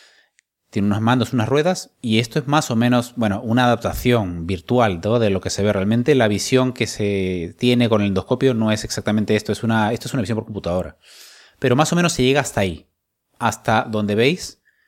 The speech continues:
hasta la segunda parte del, del intestino delgado. Y pues, a ver, aquí podéis ver también otro vídeo en el cual,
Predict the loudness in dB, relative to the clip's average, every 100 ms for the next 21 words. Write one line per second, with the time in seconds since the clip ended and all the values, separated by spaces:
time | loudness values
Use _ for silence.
0 | _ _ -8 -6 -2 -2 -2 -2 0 0
1 | 0 0 -2 0 0 -2 -6 -4 -4 -8
2 | -10 -4 -2 -2 -4 -4 0 2 2 0
3 | -6 -10 _ _ -20 -20 -20 _ _ _
4 | _ _ _ _ _ -2 2 2 2 0
5 | 0 -2 -2 0 2 0 0 -2 -4 -12
6 | _ _ _ _ _ _ _ _ _ _
7 | _ -6 -4 0 0 2 2 0 -6 _
8 | _ _ -8 -4 -2 -2 0 0 0 2
9 | 0 0 -6 _ _ -4 -2 0 0 -4
10 | _ _ _ _ _ _ _ _ -20 _
11 | _ _ _ _ _ -2 2 2 2 2
12 | 0 -2 _ _ _ _ _ _ _ -6
13 | -6 -2 0 0 -4